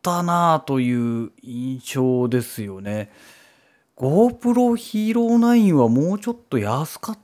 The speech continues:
たんじゃないのかなと思うんですけども、どうだったんでしょうかね。えーと、もう購入したのがね、ね、一年前ですから、ちょっと私もね、記憶が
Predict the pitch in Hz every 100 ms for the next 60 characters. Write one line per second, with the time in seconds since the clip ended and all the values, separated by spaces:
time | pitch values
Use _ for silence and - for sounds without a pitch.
0 | _ - 185 165 139 135 123 117 113 107
1 | 101 - 110 113 120 110 117 107 120 117
2 | 98 92 - 90 92 120 117 90 - _
3 | _ _ _ _ _ _ _ _ _ _
4 | _ _ - 120 139 175 240 254 226 139
5 | - _ _ _ _ - 135 127 110 -
6 | 110 98 101 117 110 92 76 _ _ _
7 | _ _ 107 117 120 117 113 107 113 110
8 | 120 156 139 117 - 165 175 113 - -
9 | - - 156 107 85 90 82 - - -
10 | _ _ _ _ _ - 131 123 110 -
11 | 151 151 151 143 107 98 107 101 92 78
12 | - _ _ 170 - 113 117 143 135 143
13 | 131 127 113 98 - 127 139 170 165 _
14 | _ - 151 147 147 139 135 -